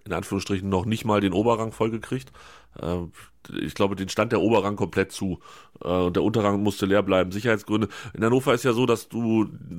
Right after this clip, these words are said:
quasi diesen Südeingang hast, ähm, den die Braunschweiger jetzt genutzt haben an dem Tag. Und der ist, eigentlich ist der so gemischt. Also da sind dann Heimfans und Gästefans und das klappt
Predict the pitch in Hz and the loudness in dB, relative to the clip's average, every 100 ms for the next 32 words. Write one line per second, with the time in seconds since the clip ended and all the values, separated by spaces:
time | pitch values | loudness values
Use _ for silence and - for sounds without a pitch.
0 | - - 110 101 101 95 123 156 - 147 | -10 -2 0 0 -6 -4 -6 -4 -2 0
1 | 139 143 135 156 - - 98 107 107 107 | 0 0 -2 -4 -6 -4 2 2 2 -4
2 | 95 101 104 95 101 - 113 104 101 - | -2 0 0 0 0 0 0 0 0 -2
3 | 123 - 127 123 117 107 110 110 - - | -4 -2 -2 0 -2 -2 0 0 -2 -20
4 | - - _ 104 101 101 87 - - 95 | -20 -20 _ 2 2 2 -2 -6 2 2
5 | 101 - 113 135 117 131 117 110 110 104 | 2 2 0 0 -2 -2 0 0 2 2
6 | 113 - 82 90 92 104 90 92 117 120 | 2 -2 -2 0 0 0 2 2 0 0
7 | 107 92 90 - 131 143 139 - 95 95 | -2 -2 -4 -6 -6 -4 -4 -4 -6 -6
8 | - 92 - | -4 -6 -6